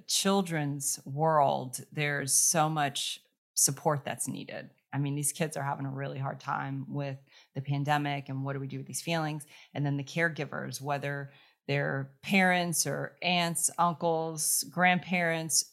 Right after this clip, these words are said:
whoever their grown-ups are, are also having a hard time trying to figure out what to do with their feelings and, and all that. So we are,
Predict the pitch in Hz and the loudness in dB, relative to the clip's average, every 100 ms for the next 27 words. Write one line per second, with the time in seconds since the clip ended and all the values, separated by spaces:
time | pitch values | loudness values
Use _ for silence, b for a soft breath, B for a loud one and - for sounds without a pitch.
0 | 139 175 185 180 160 151 139 160 180 160 | -4 2 4 4 0 -2 0 0 2 0
1 | 139 143 135 135 131 b b b - 143 | -2 -2 -2 -2 -6 b b b 4 6
2 | 143 165 - 160 139 139 147 143 139 139 | 6 4 2 2 -2 0 0 0 -4 -4
3 | 143 139 147 139 135 147 135 147 143 147 | -4 -4 -4 -6 -4 -6 -6 -6 -4 -2
4 | 147 143 - 135 139 135 139 156 139 143 | -2 -6 -10 -8 -6 -6 -4 -4 -4 -8
5 | 139 135 135 131 135 139 b b b 151 | -6 -6 -6 -8 -8 -10 b b b 0
6 | 143 139 143 143 - - 147 139 139 180 | 0 2 0 0 2 2 0 -4 -2 0
7 | 240 202 165 160 b b b - 147 147 | 2 0 -2 -6 b b b 6 6 6
8 | 143 139 - 55 - | 2 0 -2 -6 -10